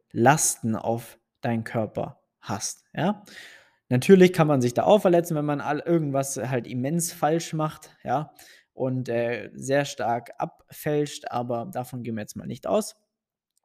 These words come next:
Deswegen ist das nämlich ein Thema, das mir dann signalisiert, dass du bewusst oder unterbewusst kein Vertrauen in deine Technik hast.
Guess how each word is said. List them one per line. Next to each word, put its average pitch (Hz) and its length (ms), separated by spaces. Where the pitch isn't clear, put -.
Deswegen 196 680
ist 151 220
das 196 180
nämlich 131 280
ein 127 40
Thema, 147 320
das 147 180
mir 180 120
dann 131 340
signalisiert, 139 1000
dass 135 320
du 220 380
bewusst 160 580
oder 156 380
unterbewusst 156 1000
kein 202 300
Vertrauen 165 480
in 151 100
deine 131 240
Technik 131 420
hast. - 280